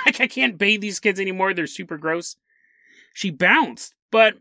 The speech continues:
they start the investigation right away. They believe that sh-, not only is she, uh,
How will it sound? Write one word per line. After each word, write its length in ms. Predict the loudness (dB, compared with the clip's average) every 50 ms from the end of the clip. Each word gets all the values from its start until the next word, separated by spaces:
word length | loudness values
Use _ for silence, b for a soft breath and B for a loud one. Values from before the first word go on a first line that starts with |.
| _ _ _ _ _ _
they 300 | -16 -4 0 2 2 2
start 300 | 2 2 4 4 4 4
the 40 | 2
investigation 640 | 0 0 0 0 0 -2 -2 -2 -2 -2 -2 -2 0
right 160 | 0 2 2
away. 280 | 0 0 0 0 0 0
They 100 | -2 -4
believe 380 | -4 -4 -2 -2 -2 -2 0
that 260 | 2 2 2 2 0 -6
sh-, 140 | -12 -12 -10
not 240 | -4 0 0 0 0
only 220 | 0 -2 -4 -4
is 80 | -6 -6
she, 640 | -6 -8 -6 -6 -6 -4 -4 -4 -6 -8 -10 -14 _
uh, 120 | -14 -14